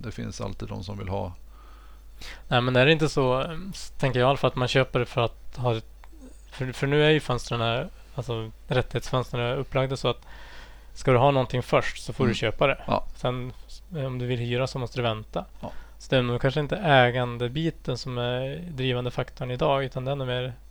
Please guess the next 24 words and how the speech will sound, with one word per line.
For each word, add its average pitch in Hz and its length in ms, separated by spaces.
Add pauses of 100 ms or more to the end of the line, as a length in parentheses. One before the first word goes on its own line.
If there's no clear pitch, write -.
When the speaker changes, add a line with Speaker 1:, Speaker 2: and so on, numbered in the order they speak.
(360)
Speaker 2:
tillgänglighetsbiten, 127 960
att - 60
du - 80
Speaker 1:
Mm. - 100
Speaker 2:
får 143 60
den 120 80
tillgängliga 123 400
tidigare. 135 420 (580)
För - 100
jag 131 60
håller 135 100
med 143 180
dig, 123 100
jag 131 160
är, 123 60 (600)
det 113 60
har 139 140
vi 147 80
inte 135 140
ens 123 140
någonstans 127 320
du - 120
kan 120 140
lagra. 120 420